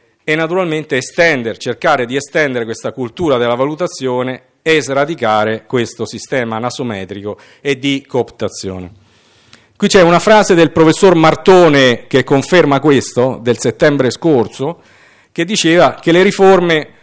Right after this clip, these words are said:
non trovano applicazione con un colpo di bacchetta magica, ma naturalmente hanno bisogno di un po'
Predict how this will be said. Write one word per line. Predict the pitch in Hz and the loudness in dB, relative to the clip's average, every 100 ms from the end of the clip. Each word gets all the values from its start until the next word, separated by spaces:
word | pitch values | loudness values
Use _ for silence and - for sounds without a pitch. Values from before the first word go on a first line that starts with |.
| _ _ _ | _ _ _
non | 156 170 | 0 0
trovano | 190 208 180 151 139 | 4 6 6 4 0
applicazione | 139 160 156 175 - 165 156 151 139 135 - | -2 -2 -2 -2 0 2 2 2 -2 -4 -16
con | - 160 180 | -2 0 0
un | 165 | 0
colpo | 160 156 151 143 | 2 2 0 -4
di | 131 139 135 - | -2 -4 -4 -10
bacchetta | 120 120 151 135 131 | -12 -8 -10 -4 -4
magica, | 151 143 117 120 117 113 | 0 -2 -2 -4 -2 -2
ma | 131 | -2
naturalmente | 135 139 170 143 135 120 131 - | -2 0 0 0 -4 -2 -4 -2
hanno | 143 147 147 131 | -2 -2 -2 -6
bisogno | 156 - 127 123 123 117 - | -8 -2 -2 -2 -6 -8 -8
di | 127 139 117 - | -2 -2 -4 -8
un | 127 | -6
po' | - 131 123 | 2 4 4